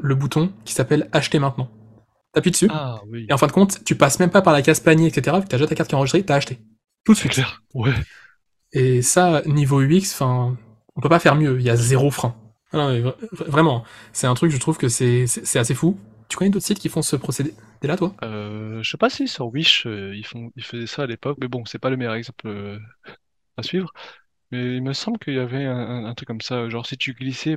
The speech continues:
Speaker 2: pouf, ça te l'achetait directement.
Speaker 1: Ah, c'est po-, c'est, c'est possible en effet. Parce que, encore une fois, hein, si t'as déjà passé des commandes chez eux, oui, c'est possible que ça, qu'il y ait ça.
Speaker 2: Voilà, la dernière
Speaker 1: Mais
Speaker 2: commande datait de plus de trois ans, du coup, je me souviens plus.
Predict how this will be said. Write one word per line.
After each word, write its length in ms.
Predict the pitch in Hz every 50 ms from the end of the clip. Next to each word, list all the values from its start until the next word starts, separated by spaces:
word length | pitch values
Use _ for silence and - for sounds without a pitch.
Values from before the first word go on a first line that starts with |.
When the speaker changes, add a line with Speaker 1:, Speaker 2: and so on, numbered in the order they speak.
| - _ -
Speaker 2:
pouf, 180 | 151 147 -
ça 140 | - - 127
te 140 | - - 123 117 117 113 110 110 110
l'achetait 260 | 113 113 - - 117
directement. 460 | 110 110 104 - 117 117 120 135 127 _ _ _ _ _ _ _ _ _ _ _ _ _ _ _ _ -
Speaker 1:
Ah, 80 | 151
c'est 140 | 196 - - -
po-, 140 | 135 143 - _ -
c'est, 260 | - - 156 - -
c'est 140 | - - 160
possible 320 | 160 - 190 - - 151 135
en 80 | 127
effet. 260 | 135 127 - 131 - _ _ _ _ _ -
Parce 120 | 143 127
que, 260 | - 147 143 160 - - -
encore 160 | - 131 135 135
une 60 | 135
fois, 120 | - 214
hein, 60 | 208 196
si 160 | - - 165
t'as 100 | - 151
déjà 200 | 151 147 165 175
passé 260 | - 160 - - -
des 100 | 139 135
commandes 240 | - 143 127 131 123
chez 180 | - 127 127 175
eux, 20 |
oui, 140 | 190 175 196
c'est 140 | 190 - 127
possible 300 | - 123 123 - - 196
que 100 | - 139
ça, 180 | 127 - - - - - _ _ -
qu'il 100 | 139 127
y 40 |
ait 40 | 135 135
ça. 160 | - 120 - _ _ _ _ _ _ _ _ _
Speaker 2:
Voilà, 160 | - 107 101
la 40 | 101
dernière 240 | 104 110 113 120 135
Speaker 1:
Mais 120 | 139 135 131
Speaker 2:
commande 140 | 127 127 135
datait 120 | 156 123 110
de 80 | 110
plus 120 | - - 131
de 40 |
trois 280 | - - - 120 110 120
ans, 40 | 123
du 60 | 117
coup, 100 | 113 127
je 60 | 113 110
me 40 |
souviens 240 | 104 - - 101 95 -
plus. 200 | - 135 143 151